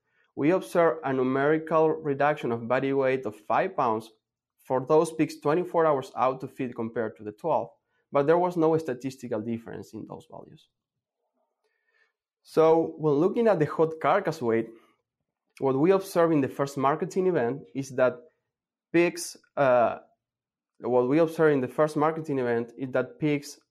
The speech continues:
had no differences in hot carcass weight within the three treatments. However,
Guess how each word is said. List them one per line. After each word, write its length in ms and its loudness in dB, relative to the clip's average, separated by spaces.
had 260 -4
no 220 0
differences 760 -6
in 160 -8
hot 300 -8
carcass 380 -4
weight 220 -6
within 400 -6
the 80 -6
three 220 -6
treatments. 520 -16
However, 640 2